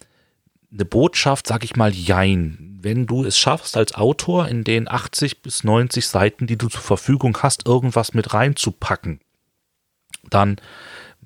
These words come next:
passiert das schon mal. Ne, auch da gab's im letzten Zyklus ein paar echt schöne Sachen, ähm, die da auch immer mal wieder, wieder spielen. Ähm, was jetzt ein Ding dann war, war zum Beispiel, ähm, ist es so,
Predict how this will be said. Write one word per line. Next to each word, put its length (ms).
passiert 360
das 160
schon 180
mal. 340
Ne, 80
auch 120
da 240
gab's 320
im 60
letzten 300
Zyklus 360
ein 80
paar 180
echt 140
schöne 520
Sachen, 380
ähm, 240
die 100
da 100
auch 80
immer 160
mal 240
wieder, 320
wieder 180
spielen. 540
Ähm, 400
was 160
jetzt 220
ein 300
Ding 380
dann 320
war, 320
war 200
zum 180
Beispiel, 680
ähm, 460
ist 120
es 140
so, 320